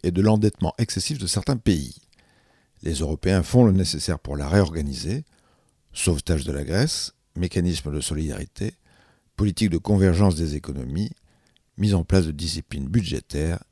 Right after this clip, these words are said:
évolution du rôle de la Banque centrale. La crise n'est pas terminée, mais se dessert.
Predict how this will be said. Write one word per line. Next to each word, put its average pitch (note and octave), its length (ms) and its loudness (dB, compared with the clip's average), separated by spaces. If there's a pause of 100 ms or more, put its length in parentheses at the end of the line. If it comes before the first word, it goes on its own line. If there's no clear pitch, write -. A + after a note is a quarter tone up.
(160)
évolution F2+ 560 0
du G2 120 0
rôle G#2+ 240 2
de F#2 40 2
la B1+ 120 -2
Banque G#2 200 2
centrale. - 460 -6 (1000)
La C#2+ 100 -6
crise G#2+ 280 0
n'est E2 100 -2
pas G#2+ 120 2
terminée, F#2+ 600 2 (340)
mais D2+ 140 -4
se D#2 100 4
dessert. A#2 680 4